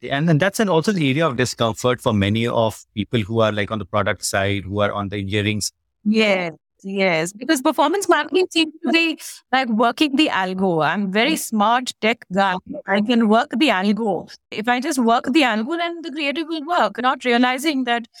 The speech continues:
Speaker 2: the consumer is a simple animal and the consumer is looking at this as just another ad and she's scrolling. She makes the decision on where she should stop. And Facebook had done a damn good job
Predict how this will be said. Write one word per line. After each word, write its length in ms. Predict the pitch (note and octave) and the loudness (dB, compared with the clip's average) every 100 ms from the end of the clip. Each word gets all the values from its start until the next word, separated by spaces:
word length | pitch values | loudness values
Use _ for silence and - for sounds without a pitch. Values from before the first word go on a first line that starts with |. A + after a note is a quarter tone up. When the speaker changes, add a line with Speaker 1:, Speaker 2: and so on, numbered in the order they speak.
| - - | -20 -8
Speaker 2:
the 120 | A3 | -4
consumer 480 | A3 G3+ F#3 G#3 B3+ | 0 0 0 2 2
is 140 | D4+ | 2
a 60 | E4 | -4
simple 360 | - D4 D4+ D#4 | -8 -2 2 4
animal 460 | A#3 B3+ B3 A#3 | 2 2 0 2
and 140 | G#3 A#3 | 0 0
the 40 | |
consumer 460 | A#3+ A3 G#3+ A3+ D#4 | 0 -2 0 0 0
is 120 | C4 | -2
looking 220 | B3+ D#4 | -4 -2
at 140 | C#4+ | -4
this 160 | A#3+ D4+ | -4 -6
as 140 | D#4+ | -4
just 260 | A#3 C4 C#4+ | 0 -2 0
another 400 | D#4 C#4 C4 C#4 - | 0 0 0 -2 -2
ad 400 | G3+ G#3 F3 F#3 | -2 -2 -4 -6
and 200 | - G3+ | -2 -2
she's 320 | G#3 C4+ D4+ - | 0 -2 -4 -4
scrolling. 540 | C#4 D4 E4+ C#4 F#3 - _ - | 0 2 2 0 -2 -4 _ -8
She 240 | A#3 - F4+ | -2 0 2
makes 220 | E4+ - | 0 0
the 80 | C4 | 0
decision 400 | A#3+ B3+ B3 D#4+ | 2 2 2 0
on 160 | B3 | 0
where 180 | G3+ A#3+ | 2 0
she 160 | C4 B3 | 0 2
should 180 | A#3 | 0
stop. 320 | - - G3+ F3+ | -2 0 0 2
And 240 | G3+ C#4 - A3+ G#3+ | -2 -4 -14 -16 -6
Facebook 440 | B3 C4+ - G4+ | 0 0 2 0
had 160 | F4 G3 | 2 0
done 160 | A3 | 0
a 60 | C4+ G3 - | 0 -2 -2
damn 340 | G#3 A3 C#4+ A#3+ | 0 0 -2 0
good 200 | A#3+ F#3+ | -2 0
job 420 | F#3 F3+ E3+ | 2 2 0